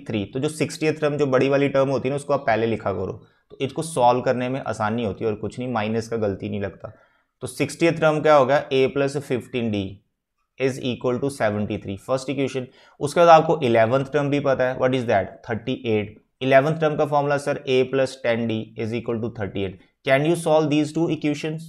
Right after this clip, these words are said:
Yes, दोनों को सॉल्व करके आपको क्या मिलेगा, आपको A और D की वैल्यू मिल जाएगी, ठीक है। तो जो A और D की वैल्यू मिलेगी वो आप उससे फिर कुछ भी निकाल लो, तो उसने थर्टी फर्स्ट पूछा हुआ है।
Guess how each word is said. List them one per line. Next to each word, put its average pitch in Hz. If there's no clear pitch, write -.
Yes, 107
दोनों 147
को 170
सॉल्व 139
करके 139
आपको 135
क्या 127
मिलेगा, 101
आपको 131
A 139
और 143
D 123
की 135
वैल्यू 120
मिल 107
जाएगी, 92
ठीक 175
है। 180
तो 131
जो 147
A 151
और 160
D 147
की 151
वैल्यू 131
मिलेगी 151
वो 113
आप 123
उससे 135
फिर 135
कुछ 113
भी 123
निकाल 139
लो, 156
तो 135
उसने 120
थर्टी 110
फर्स्ट 117
पूछा 120
हुआ 120
है। 120